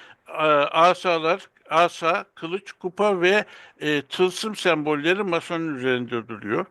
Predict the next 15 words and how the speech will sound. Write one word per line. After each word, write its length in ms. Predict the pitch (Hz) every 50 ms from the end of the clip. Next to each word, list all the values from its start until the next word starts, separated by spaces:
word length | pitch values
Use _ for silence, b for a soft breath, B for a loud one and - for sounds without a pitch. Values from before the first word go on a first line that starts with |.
| B B B B B B B B
Bu 80 | - 190
semboller 760 | - - 208 196 190 180 180 180 170 165 190 208 202 180 165
dört 320 | 190 196 202 196 - _ 156
büyük, 400 | 156 170 196 202 - - - -
e, 100 | 151 147
elemente 920 | 143 143 139 - 165 165 175 175 170 175 175 170 156 - - 175 160 -
ifade 640 | - - 135 117 127 131 127 120 110 110 117 113 110
ediyor. 320 | 101 - 123 135 170 180
Bunlar 360 | 165 147 147 151 160 190 180 -
ateş, 380 | - 143 143 - 170 175 180 -
su, 400 | - - - 156 165 190 190 - B B B B B B
hava 440 | B - 147 160 165 175 196 202 190
ve 140 | 180 165 -
toprak 460 | - 160 156 - 151 170 170 160 -
elementleri. 920 | - 131 123 123 120 117 117 113 110 107 _ _ - 107 95 147 151 160